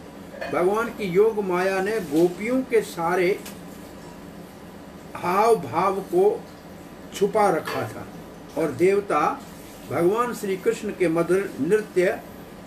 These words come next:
पदन्यास को देख रहे थे। तो वो ये आनंद तो लिया है, देवताओं ने उसका वर्णन तो है ही। तो पीते क्या है? बोला, "जो वो मधु पीते हैं,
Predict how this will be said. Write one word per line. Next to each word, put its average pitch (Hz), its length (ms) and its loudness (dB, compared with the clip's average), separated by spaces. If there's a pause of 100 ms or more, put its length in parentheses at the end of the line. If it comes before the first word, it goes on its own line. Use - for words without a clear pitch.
पदन्यास 170 640 4
को 185 100 4
देख 170 320 2
रहे 139 200 2
थे। 170 180 -2
तो 202 220 2
वो 208 200 10
ये 202 140 4
आनंद 185 440 0
तो 220 60 6
लिया 254 240 2
है, 208 120 4
देवताओं 196 460 2
ने 196 60 -2
उसका 190 300 0
वर्णन 208 320 2
तो 214 140 4
है 208 160 4
ही। 226 120 -2 (3000)
तो 277 180 2
पीते 311 440 4
क्या 294 220 4
है? 294 200 4
बोला, 254 220 6
"जो 247 260 2
वो 220 360 4
मधु 185 160 4
पीते 247 500 2
हैं, 185 460 4